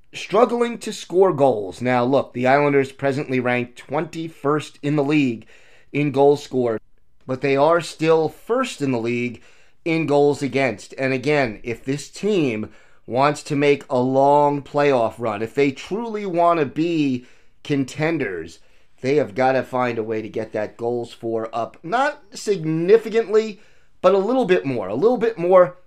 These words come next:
consistent overall. And I, I think, look, Barry Trotz teams are not gonna win too many games scoring four, five, six goals, but at least you should be able to consistently get three or four and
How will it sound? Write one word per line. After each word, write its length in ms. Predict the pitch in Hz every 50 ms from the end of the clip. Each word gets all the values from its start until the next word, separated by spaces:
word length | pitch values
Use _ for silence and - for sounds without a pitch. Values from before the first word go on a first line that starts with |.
| - - - -
consistent 1040 | - - 196 180 170 - - - - - 202 226 220 - - - 123 104 90 - - - - - -
overall. 840 | - 143 151 156 147 123 131 127 127 127 135 131 120 104 78 - - - - - - - - - - _ -
And 520 | 139 139 139 135 131 131 131 131 135 - -
I, 180 | 120 127 131 -
I 160 | 127 135 135 131
think, 480 | - - 160 160 160 156 - - - - - - _ -
look, 280 | 156 160 143 - - -
Barry 300 | 139 156 165 175 180 165
Trotz 420 | - - 170 156 156 156 - -
teams 380 | - - 160 151 151 143 127 135
are 60 | 127
not 240 | 127 139 143 139 -
gonna 160 | 143 135 127
win 260 | 127 139 143 135 127
too 180 | - - 156 147
many 220 | 139 135 131 127
games 500 | 120 104 92 131 131 135 131 131 127 120
scoring 460 | - - 123 123 127 123 120 117 113
four, 320 | - - 135 131 127 123 123
five, 400 | - 135 123 117 117 110 104 -
six 320 | - - 123 123 - -
goals, 540 | - 135 147 165 165 151 135 127 123 123 - - - - - - - - - - - -
but 140 | - 160 165
at 100 | 165 -
least 300 | 180 185 233 226 - -
you 80 | 185 175
should 200 | - - 190 160
be 160 | 147 156 160
able 160 | 170 170 156 147
to 60 | 143
consistently 720 | - 151 131 127 - 170 170 160 - 156 - 151 147 143
get 300 | 123 120 143 147 - -
three 540 | - - 127 123 156 160 151 120 80 - - - - - -
or 180 | - 123 123
four 540 | 120 - - 143 156 165 165 131 95 76 - - - - - - - -
and 540 | 139 139 135 131 131 127 127 127 131 -